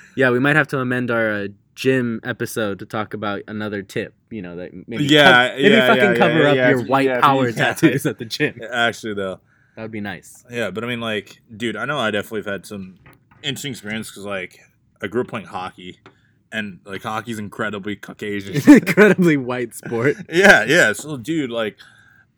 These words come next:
Speaker 2: I used to remember, like, I used to have to get creative, like, when they would say shit to me 'cause I would have to, like,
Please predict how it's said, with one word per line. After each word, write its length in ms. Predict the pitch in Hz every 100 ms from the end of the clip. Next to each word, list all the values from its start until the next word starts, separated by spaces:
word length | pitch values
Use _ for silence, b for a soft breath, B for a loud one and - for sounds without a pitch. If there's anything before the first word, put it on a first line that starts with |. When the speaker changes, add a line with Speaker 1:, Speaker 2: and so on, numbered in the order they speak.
| _
Speaker 2:
I 160 | 123 123
used 280 | 127 127 -
to 60 |
remember, 380 | 127 101 107 107
like, 140 | 95 98
I 60 |
used 120 | 113 147
to 40 |
have 80 | 120
to 60 |
get 160 | 120 -
creative, 560 | - 117 95 107 104 92
like, 160 | 95
when 120 | 104 98
they 100 | 98
would 120 | 90
say 180 | 98 92
shit 200 | - 107
to 60 | 110
me 120 | 113
'cause 100 | 104
I 140 | 98
would 100 | 101
have 160 | 98 95
to, 60 | 104
like, 380 | 90 90 -